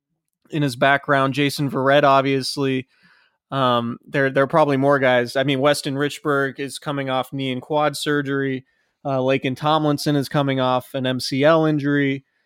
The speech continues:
So you, you can look up and down the, the starting lineup or the projected starting lineup and, and find guys coming off significant injuries. So Ben Peterson, the new head of player and health, player health and performance, uh, is,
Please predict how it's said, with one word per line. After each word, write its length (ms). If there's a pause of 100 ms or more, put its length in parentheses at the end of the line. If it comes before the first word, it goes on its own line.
(160)
So 360
you, 240
you 220
can 200
look 200
up 160
and 120
down 540
the, 160
the 160
starting 440
lineup 360
or 80
the 80
projected 500
starting 360
lineup 360
and, 280
and 180
find 240
guys 260
coming 280
off 140
significant 520
injuries. 380
So 160
Ben 280
Peterson, 520
the 80
new 260
head 260
of 160
player 280
and 100
health, 300 (260)
player 320
health 340
and 200
performance, 880 (520)
uh, 380
is, 260